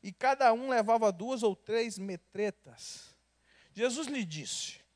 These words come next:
"Enchei de água as talhas", e eles a encheram totalmente. Então lhe determinou: "Tirai agora e levai ao mestre-sala." Eles, eles o fizeram.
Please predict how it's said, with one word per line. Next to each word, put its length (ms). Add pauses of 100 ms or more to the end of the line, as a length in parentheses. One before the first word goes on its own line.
(440)
"Enchei 380
de 140
água 400
as 240
talhas", 720
e 100
eles 240
a 80
encheram 460
totalmente. 880 (640)
Então 420
lhe 100
determinou: 880 (520)
"Tirai 420
agora 520
e 60
levai 460
ao 180
mestre-sala." 960 (200)
Eles, 400 (460)
eles 280
o 60
fizeram. 640